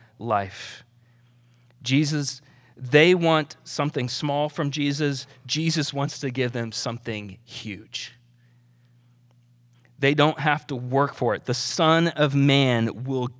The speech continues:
give it to you. It's a free gift that the Son of Man is going to give to you. They want another free meal. Jesus wants to give them eternal life. And they answer him, "What must we do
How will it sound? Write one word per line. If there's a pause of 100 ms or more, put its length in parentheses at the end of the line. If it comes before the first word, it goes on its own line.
give
it
to
you. (340)
It's
a
free (340)
gift (380)
that
the
Son
of
Man (160)
is
going
to
give
to
you. (200)
They
want
another
free
meal. (160)
Jesus
wants
to
give
them
eternal
life.
And
they
answer
him, (220)
"What
must
we
do